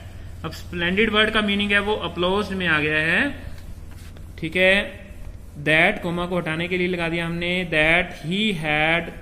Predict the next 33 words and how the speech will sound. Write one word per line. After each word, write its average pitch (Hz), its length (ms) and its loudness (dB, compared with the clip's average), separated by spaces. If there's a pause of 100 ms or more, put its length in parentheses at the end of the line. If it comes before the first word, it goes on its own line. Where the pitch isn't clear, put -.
topped 156 540 -2
the 151 160 -2
merit। 156 400 -2
अब 165 120 -4
देखो 180 200 -4
ये 196 460 0 (600)
past 185 600 2 (220)
indefinite 170 460 -2
tense 202 260 -2
लगाया 170 240 0
हुआ 175 100 0
है, 170 60 0
second 175 320 -6
form 165 260 -4
लगाई 160 220 -2
हुई 160 120 0
है, 165 140 0
इसको 160 220 -6
हमने 156 220 -6
past 151 480 -4
perfect 143 340 -8
में 151 160 -6
change 143 240 -8
कर 143 80 -6
दिया, 147 360 -4
had 113 100 -10
plus 185 280 -8
third 123 120 -8
form 107 220 -10
में 131 120 -8
change 110 240 -10
कर 92 60 -12
दिया। 92 260 -12